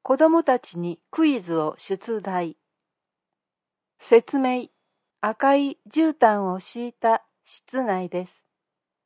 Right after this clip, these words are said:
学生が一人パネルを持っています。子供たちはみんな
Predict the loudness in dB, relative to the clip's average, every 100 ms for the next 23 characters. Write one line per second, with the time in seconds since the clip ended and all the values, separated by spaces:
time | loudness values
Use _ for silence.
0 | _ _ _ _ _ _ _ -4 -4 0
1 | 4 4 2 -2 0 0 0 -8 -12 _
2 | _ _ -4 0 0 0 4 6 6 2
3 | -2 -2 _ -8 -6 -8 -10 _ _ _
4 | _ _ _ _ _ _ _ _ _ _
5 | -2 0 0 0 -2 -2 -2 0 0 -6
6 | -8 -8 -4 -2 -4